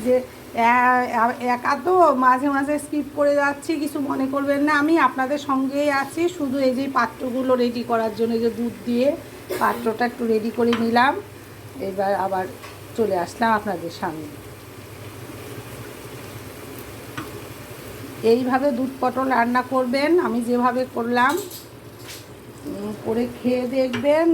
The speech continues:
যে মানে এর যে একটা কী টেস্ট আর স্বাদ, সে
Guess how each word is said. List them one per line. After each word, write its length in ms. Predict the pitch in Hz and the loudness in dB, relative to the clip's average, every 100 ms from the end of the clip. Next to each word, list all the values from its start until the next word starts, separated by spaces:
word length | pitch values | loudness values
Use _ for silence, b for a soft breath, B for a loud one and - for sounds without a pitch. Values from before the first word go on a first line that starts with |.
| 262 | 4
যে 140 | 262 254 254 247 - - - - - - - - - 226 | 2 4 4 2 -6 -18 -20 -18 -18 -18 -18 -16 -6 -2
মানে 200 | 254 254 262 - 262 | 2 2 -2 -4 2
এর 100 | 277 233 | 2 4
যে 60 | 320 330 | 2 4
একটা 160 | 339 - | 0 -2
কী 120 | - 339 - - | 0 0 0 -2
টেস্ট 420 | 320 330 330 - 311 | 2 4 2 0 0
আর 80 | 294 - | 0 -4
স্বাদ, 420 | 285 277 277 269 240 | 2 6 8 6 2
সে 120 | - | -4